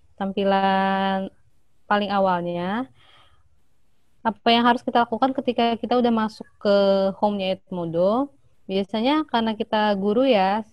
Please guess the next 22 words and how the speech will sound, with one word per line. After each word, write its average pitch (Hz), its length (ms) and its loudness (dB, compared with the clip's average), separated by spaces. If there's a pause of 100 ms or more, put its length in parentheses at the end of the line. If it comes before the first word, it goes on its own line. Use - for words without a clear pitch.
(160)
dan 202 160 -4
kita 226 240 -2
mau 208 240 -4
menggunakan 190 480 -4
ini 196 240 -8
di 190 80 -4
kelas, 180 440 -4
jadi 202 200 -6
kita 240 160 0
bikin 254 240 0
kelas 214 320 -2
dulu 214 200 -2
Bapak 190 200 -4
Ibu. 175 200 -8 (640)
Nah, 202 160 0
untuk 202 240 -4
bikin 233 240 0
kelas 277 240 6
ini 302 80 4
ada 277 120 6
dua 226 200 4
cara. 180 400 0